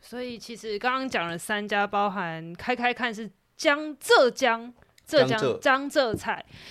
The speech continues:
Speaker 2: 嗯。
Speaker 1: 然后到这个南机场的这个臭老板是
Speaker 2: 嗯。
Speaker 1: 算是素食类的臭豆腐，
Speaker 2: 是。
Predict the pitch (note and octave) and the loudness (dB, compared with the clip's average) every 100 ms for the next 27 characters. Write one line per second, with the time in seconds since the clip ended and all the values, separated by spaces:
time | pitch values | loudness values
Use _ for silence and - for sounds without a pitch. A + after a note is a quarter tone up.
0 | - - A3+ A3 C4+ C#4+ B3 A3+ C#4 B3 | -18 -6 -2 -2 2 2 2 2 6 8
1 | A3+ G#3 G3+ G#3 A3 G#3 G#3 G#3+ C4 B3 | 8 6 4 0 -2 0 -2 -2 -6 -4
2 | A#3+ F3+ E3+ F3 E3+ E3+ F#3+ F#3 F3 E3+ | -6 -6 -6 -4 -4 -6 -8 -6 -8 -4
3 | B3+ G3+ F3 E3+ - - F#3+ E3+ F#2 F2 | 0 0 0 -4 -10 -10 -8 -8 -10 -12
4 | - - - - A3+ G3+ A3+ G3+ - - | -12 -12 -16 -6 -6 -4 -4 -4 -4 0
5 | G4+ B3 - G3+ F#3 A3 B3 F#3 F3+ A3+ | 2 0 -6 -8 -4 -2 0 -2 -4 -6
6 | F#3+ G3 E3+ - - - - - A2+ | -4 -4 -4 -10 -20 -20 -20 -12 -10